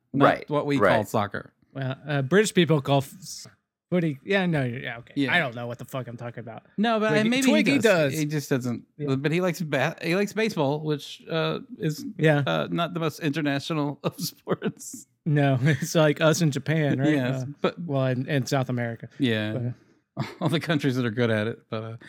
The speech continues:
Speaker 1: um,
Speaker 3: Yeah, yeah.
Speaker 1: No, but so that's, uh, no, Twiggy's, uh, Twiggy's our favorite.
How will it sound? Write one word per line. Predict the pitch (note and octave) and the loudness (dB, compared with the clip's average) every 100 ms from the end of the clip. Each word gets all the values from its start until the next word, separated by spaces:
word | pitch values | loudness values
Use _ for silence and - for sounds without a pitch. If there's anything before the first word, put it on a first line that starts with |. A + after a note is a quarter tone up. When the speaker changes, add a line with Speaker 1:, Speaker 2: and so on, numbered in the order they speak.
| F3+ C3+ D3+ | -8 -6 -2
Speaker 1:
um, | C#3+ C3+ C3+ | 0 4 4
Speaker 3:
Yeah, | A#2+ | 4
yeah. | B2+ A#2 G#2 - - - G3 | 2 0 -4 -10 -14 -12 -2
Speaker 1:
No, | A3 C3+ - - | -2 -2 -6 -8
but | E3+ | 0
so | F#3 D3 C#3+ - | 0 0 -2 -2
that's, | D3+ - - | -4 -4 -2
uh, | D3+ C#3+ C#3+ C#3+ - - | 0 2 0 -2 -4 -4
no, | F3 F#3+ C#3 - | 0 0 -2 -6
Twiggy's, | - D#3+ F3 - | -4 -2 -2 -2
uh, | C#3+ - - - | -4 -4 -8 -12
Twiggy's | - D3 E3 | -10 -6 -4
our | C3+ | -6
favorite. | - B2 C#3+ C#3 - | -4 -2 -2 -6 -10